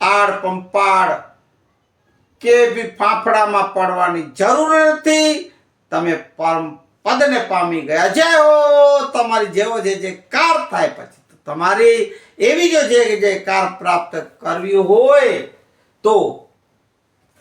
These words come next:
આ બધી જે બહારની બીજી જે છે એ તો બધી ખોટી જે જયકારો છે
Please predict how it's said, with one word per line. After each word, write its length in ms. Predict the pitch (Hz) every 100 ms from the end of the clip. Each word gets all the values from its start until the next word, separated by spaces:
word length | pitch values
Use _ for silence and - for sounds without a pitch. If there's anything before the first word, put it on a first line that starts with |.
| _
આ 160 | 190 233 180
બધી 360 | - 254 302
જે 80 | 294 190
બહારની 460 | 143 135 170 240
બીજી 340 | 262 254 269 254
જે 100 | 254 -
છે 100 | 262
એ 240 | 285 302
તો 60 | 427 427
બધી 280 | - 240 -
ખોટી 480 | 151 156 - 247 180
જે 160 | 143 135
જયકારો 580 | 175 175 147 139 139 131
છે 280 | - 151